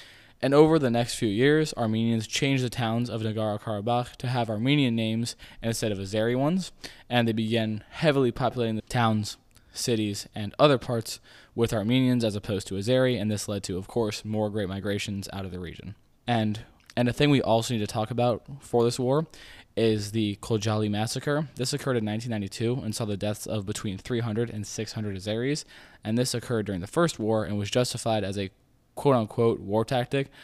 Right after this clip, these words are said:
but it is one thousand percent the indiscriminate killing of innocent people because it was a town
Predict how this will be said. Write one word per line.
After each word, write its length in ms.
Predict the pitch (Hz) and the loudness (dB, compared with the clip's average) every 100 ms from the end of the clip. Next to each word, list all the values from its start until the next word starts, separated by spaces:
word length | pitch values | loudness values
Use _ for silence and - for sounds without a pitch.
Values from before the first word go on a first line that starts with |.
| - _ | -20 _
but 160 | 113 113 | 2 4
it 60 | |
is 120 | 110 104 | 2 0
one 220 | 104 101 - | -4 -6 0
thousand 400 | 139 135 127 107 | 6 6 4 -2
percent 420 | 104 113 110 - | -4 -2 -4 -4
the 120 | 104 | -4
indiscriminate 480 | 98 101 104 98 - | -4 -6 -6 -6 -6
killing 320 | 113 107 101 | -6 -4 -6
of 160 | 87 95 | -10 -10
innocent 360 | 92 - 82 | -10 -12 -4
people 340 | 143 135 131 127 | -2 0 0 -2
because 300 | 107 110 95 | -4 -8 -8
it 80 | |
was 120 | 95 95 | -8 -10
a 80 | |
town 440 | - 131 117 117 | -8 -2 0 0